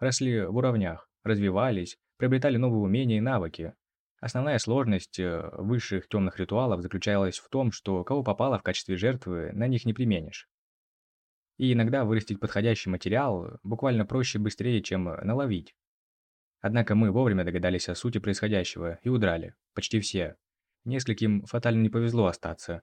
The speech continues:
Насколько мне известно, в таких случаях администрация использует двадцатипроцентную скидку. Вариант с принудительным квестом высокой сложности, случайным измерением, случайной точкой старта и потерей всех ранее набранных достижений?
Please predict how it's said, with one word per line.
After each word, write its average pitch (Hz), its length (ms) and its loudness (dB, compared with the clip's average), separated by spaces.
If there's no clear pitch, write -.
Насколько 143 340 0
мне 123 140 4
известно, 110 380 0
в - 40 -12
таких 95 240 -4
случаях 139 380 -2
администрация 95 1000 -2
использует 117 480 0
двадцатипроцентную 104 760 -2
скидку. - 500 -4
Вариант 104 380 2
с - 20 -16
принудительным 101 540 2
квестом 98 560 0
высокой 98 320 -4
сложности, 104 720 -2
случайным 101 460 2
измерением, 98 640 2
случайной 101 400 0
точкой 98 320 -2
старта - 380 0
и 95 60 0
потерей 95 360 -2
всех 104 260 -2
ранее 107 300 4
набранных 95 360 2
достижений? 95 640 0